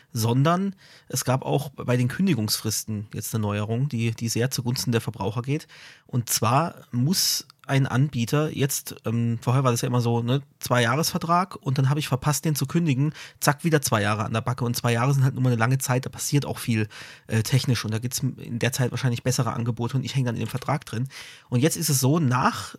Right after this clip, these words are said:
diesem initialen Vertragsding, also es darf schon in Zukunft auch noch Verträge geben, die irgendwie zwei Jahre laufen, aber nach diesem Ding muss mir der Anbieter eine mögliche,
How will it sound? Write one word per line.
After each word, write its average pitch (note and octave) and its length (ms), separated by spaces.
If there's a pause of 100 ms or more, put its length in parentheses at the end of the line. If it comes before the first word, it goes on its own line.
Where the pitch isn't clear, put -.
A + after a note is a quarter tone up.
(220)
diesem E3 460 (380)
initialen C#3+ 800
Vertragsding, - 580
also A#2 160
es A#2+ 100 (280)
darf C3+ 200
schon D#3+ 420 (120)
in D3 140
Zukunft D3+ 320
auch - 60
noch C3+ 80
Verträge C3 360
geben, C3+ 240
die F#3 140
irgendwie D#3 240
zwei C3+ 220
Jahre B2+ 160
laufen, C3 320 (380)
aber A#2 160
nach A#2 280
diesem D#3 240
Ding C#3 200
muss C3+ 220
mir D#3 120
der B2 200
Anbieter B2+ 560 (280)
eine A#2+ 80
mögliche, C3 380